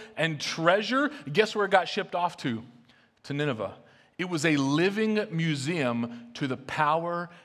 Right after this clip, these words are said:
and terror of the Assyrian Empire. It gave testimony to their victories and to their subjugation or enslavement of other nations.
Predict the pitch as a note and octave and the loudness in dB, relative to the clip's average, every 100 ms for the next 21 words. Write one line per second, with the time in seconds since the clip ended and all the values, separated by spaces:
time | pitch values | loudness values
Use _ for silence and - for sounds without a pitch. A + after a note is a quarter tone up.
0 | - B2+ B2 - F3 E3 B2 A2 A2 - | -8 -6 -6 -4 0 2 2 0 -4 -8
1 | - - B2+ B2+ B2 - - D3+ C3+ A#2+ | -12 -6 -2 0 -2 -2 0 0 0 0
2 | A2+ A2+ - - B2 B2 A2+ F2 E2+ - | -2 -4 -10 -12 -6 -6 -4 -8 -8 -14
3 | - _ _ _ _ _ _ _ _ C#3 | -20 _ _ _ _ _ _ _ _ -2
4 | D3+ C#3+ - F3+ E3+ D#3+ C3+ A#2+ - A2+ | 0 0 -2 -4 -2 -4 -2 -2 -2 -4
5 | A2 A2 D#3 D#3 G3 G#3 A3 A3+ - - | -4 -2 -4 -4 -6 -2 -2 -4 -12 -20
6 | - C3+ C3 B2+ A#2 - D#3 D#3+ D#3 C#3+ | -6 -4 -2 -2 -4 0 0 0 -2 0
7 | D#3 D#3+ - G3 G#3+ C#3+ C3 A#2 A#2 - | -2 -2 -6 -6 -6 -4 -4 -4 -6 -4
8 | D3+ D#3 F3 C#3+ B2 A#2+ A#2+ B2 A#2 A#2 | 0 0 0 -2 -4 0 -2 0 0 -2
9 | - F#2+ F#2 - | -4 -12 -16 -20